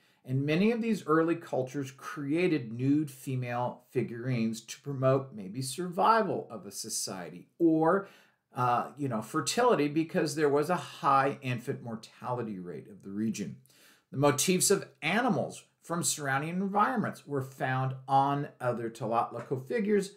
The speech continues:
such as the one we're looking at right now. So back to our original,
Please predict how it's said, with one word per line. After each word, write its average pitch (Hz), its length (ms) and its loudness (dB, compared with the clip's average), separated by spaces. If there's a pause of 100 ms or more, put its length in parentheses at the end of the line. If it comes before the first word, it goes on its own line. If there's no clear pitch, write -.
such 131 320 -4
as 123 140 -10
the 117 80 -12
one 107 260 -2
we're 98 120 -2
looking 92 340 -8
at 85 260 -12
right 82 400 -18
now. 98 360 -4 (1120)
So - 120 -4
back 214 260 4
to 208 140 6
our 170 240 10
original, 165 720 2